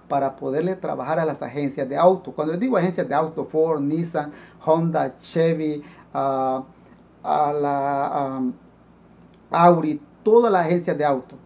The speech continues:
que estaban cerca, se les trabajaba. Tenía que tener esa póliza uno. En el dos mil ocho,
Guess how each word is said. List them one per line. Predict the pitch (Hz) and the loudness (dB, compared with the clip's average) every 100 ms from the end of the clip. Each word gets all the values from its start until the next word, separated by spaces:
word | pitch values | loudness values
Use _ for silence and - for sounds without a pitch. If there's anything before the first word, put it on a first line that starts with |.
| - | -12
que | 147 | -12
estaban | - 135 143 | -6 -4 -4
cerca, | 147 202 208 - - - - | -4 -4 -6 -16 -20 -20 -16
se | 135 | -12
les | 131 | -10
trabajaba. | - 127 131 143 170 - - - - - - - - - - - - - | -8 -8 -2 -4 -4 -16 -20 -20 -20 -20 -20 -20 -20 -20 -20 -20 -20 -12
Tenía | 135 131 156 165 | -8 -4 -2 -2
que | |
tener | 170 160 | -2 -2
esa | 165 160 | -2 -4
póliza | 175 175 165 151 | 0 0 0 -2
uno. | 147 127 - - - - - - - - - - - | -2 -4 -8 -20 -20 -20 -20 -20 -20 -20 -20 -6 2
En | 190 | 4
el | 180 156 | 4 2
dos | 156 | 4
mil | 233 233 | 4 6
ocho, | 208 196 214 208 | 2 0 -4 -6